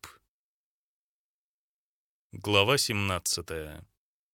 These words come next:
Домициан был свиреп ко многим людям. Казнил в Риме без настоящего суда немало людей видных и знатных.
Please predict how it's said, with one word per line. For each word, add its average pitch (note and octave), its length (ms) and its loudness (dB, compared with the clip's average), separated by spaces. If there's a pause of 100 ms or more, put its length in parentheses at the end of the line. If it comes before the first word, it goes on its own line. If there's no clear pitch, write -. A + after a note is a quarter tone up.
(580)
Домициан G#2+ 800 2
был C3+ 180 0
свиреп C#3 460 2
ко C3+ 160 2
многим B2+ 500 -2
людям. F2+ 600 -6 (480)
Казнил G2 540 2
в F#2 80 -6
Риме G#2+ 300 0
без F#2 220 -2
настоящего G2+ 840 2
суда G#2+ 360 2
немало C#3+ 440 0
людей A#2 420 0
видных A2+ 600 -4
и A#2+ 120 -4
знатных. G2+ 840 -4